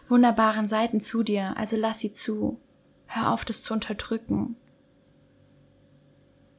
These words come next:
Hör auf, diese Seite in dir zu verstecken. Zeig dich mit all dem, was in dir ist.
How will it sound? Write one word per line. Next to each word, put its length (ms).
Hör 300
auf, 360
diese 300
Seite 440
in 140
dir 140
zu 140
verstecken. 680
Zeig 380
dich 220
mit 240
all 320
dem, 380
was 160
in 180
dir 320
ist. 340